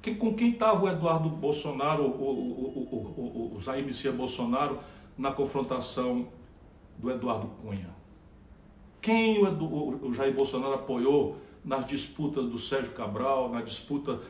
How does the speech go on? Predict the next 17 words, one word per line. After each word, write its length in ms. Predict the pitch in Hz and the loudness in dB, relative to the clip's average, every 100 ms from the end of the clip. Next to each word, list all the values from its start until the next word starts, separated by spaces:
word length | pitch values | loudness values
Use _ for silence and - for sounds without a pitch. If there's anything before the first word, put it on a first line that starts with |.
| - - | -16 -6
né, 300 | 131 123 - - | -4 -2 -6 -10
do 120 | 120 | -10
Pisciani, 680 | 117 143 - 127 139 147 131 | -4 -2 -2 -2 0 0 0
na 160 | 131 131 | -2 -2
disputa 420 | 123 - 156 160 | -4 -6 -6 -4
dessa 260 | 156 151 160 | -2 -2 -2
escória 580 | - - 147 160 165 | -4 -4 0 2 2
que 100 | 156 | 0
tá 140 | - 135 | -4 -6
toda 320 | - 202 185 | 2 2 4
na 120 | 170 | 0
cadeia 320 | - 135 143 | -2 -4 0
no 60 | 131 | 0
Rio 160 | 123 120 | -2 -4
de 80 | |
Janeiro? 420 | 120 117 113 110 - | -4 -2 -2 -4 -4
O 480 | 170 180 196 - | 0 2 2 0